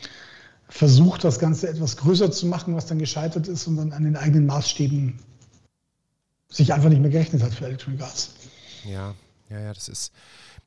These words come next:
Speaker 2: du, ich, ähm, will, will da gar nicht so in die Tiefe gehen, ne? Ich fand's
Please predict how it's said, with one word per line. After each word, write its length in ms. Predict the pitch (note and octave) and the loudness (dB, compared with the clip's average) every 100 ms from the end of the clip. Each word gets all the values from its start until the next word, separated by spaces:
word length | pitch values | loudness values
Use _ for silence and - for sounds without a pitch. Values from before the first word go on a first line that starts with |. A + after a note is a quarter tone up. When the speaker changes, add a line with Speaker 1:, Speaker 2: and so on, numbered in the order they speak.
| _ | _
Speaker 2:
du, 220 | B2 A#2 - | -6 -6 -6
ich, 340 | A#2 - - | -8 -8 -8
ähm, 440 | G#2 G#2 G2+ G2+ - _ - | -8 -6 -6 -10 -12 _ -16
will, 280 | G#2+ B2+ F#2 | -8 -6 -6
will 100 | B2 | -4
da 100 | B2 | -2
gar 160 | A2+ A#2 | -2 -4
nicht 160 | A#2+ | -4
so 80 | A#2+ | -6
in 120 | A2 | -6
die 100 | G#2+ | -8
Tiefe 280 | - C#3 C3+ | -8 -10 -10
gehen, 280 | A#2+ A#2+ A#2+ | -8 -6 -6
ne? 120 | A2 | -8
Ich 120 | - - | -12 -8
fand's 460 | A#2+ A#2 - - | -8 -6 -6 -8